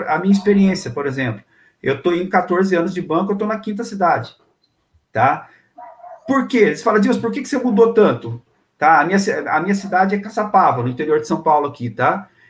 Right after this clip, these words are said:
É, eu já trabalhei em São José dos Campos, já trabalhei em Taubaté, já trabalhei em Guararema, tô trabalhando em Campinas atualmente. É, e por quê? Porque eu busquei, busquei vagas, tá? A minha última mudança aí pra Campinas, por que que eu mudei pra aí?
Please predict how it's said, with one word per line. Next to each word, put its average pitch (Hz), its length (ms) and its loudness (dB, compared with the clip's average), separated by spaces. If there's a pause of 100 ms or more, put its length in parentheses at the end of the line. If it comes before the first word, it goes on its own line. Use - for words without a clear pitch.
(140)
É, 123 380 0
eu 123 80 0
já 156 100 -4
trabalhei 165 360 0
em - 20 -6
São 170 160 -6
José 165 180 -2
dos - 140 -10
Campos, 160 400 -4
já 127 60 -8
trabalhei 139 340 -6
em 127 40 -14
Taubaté, 151 640 -4 (260)
já 127 120 0
trabalhei 147 380 0
em 139 60 -4
Guararema, 156 800 0 (160)
tô 156 140 2
trabalhando 143 360 2
em 139 40 -4
Campinas 147 500 -2
atualmente. 143 640 -2 (480)
É, 143 520 2 (180)
e 202 60 4
por 247 240 2
quê? 196 160 2
Porque 233 240 -2
eu 247 80 4
busquei, 247 520 0 (140)
busquei 269 380 -6
vagas, 240 520 0 (760)
tá? 139 320 -2 (180)
A - 100 0
minha 180 160 4
última 202 300 4
mudança 196 380 4
aí 190 80 0
pra 196 120 -4
Campinas, 196 540 0
por 180 160 -6
que 202 120 -2
que 196 80 -2
eu 196 40 0
mudei 196 300 0
pra 196 140 -2
aí? 156 300 0